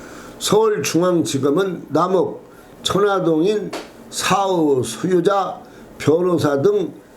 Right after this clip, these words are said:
대대동 일당 여기에서 나온 현금 팔억 원이 김용 부의장에게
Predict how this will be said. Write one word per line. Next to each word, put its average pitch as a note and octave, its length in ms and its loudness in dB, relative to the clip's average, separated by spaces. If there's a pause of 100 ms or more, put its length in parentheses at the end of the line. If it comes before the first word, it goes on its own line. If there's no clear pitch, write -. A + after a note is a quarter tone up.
(180)
대대동 F3+ 840 2
일당 F3 680 0
여기에서 D#3 580 0
나온 D3+ 460 0
현금 F#3+ 580 0 (560)
팔억 F#3 400 0
원이 E3+ 500 0 (360)
김용 F#3 680 0
부의장에게 D#3 1000 2